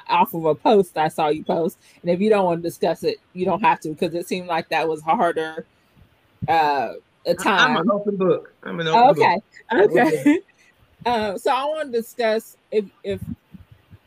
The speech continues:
Speaker 1: if you could give me a little backstory, because everybody's not seen the post, right? But,
Speaker 2: Okay.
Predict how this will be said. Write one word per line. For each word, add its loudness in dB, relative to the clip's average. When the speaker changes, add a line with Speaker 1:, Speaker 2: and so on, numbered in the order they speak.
Speaker 1:
if 2
you -6
could -4
give 0
me -2
a 0
little -2
backstory, -4
because -6
everybody's -4
not -12
seen -12
the -8
post, -18
right? -6
But, -6
Speaker 2:
Okay. -8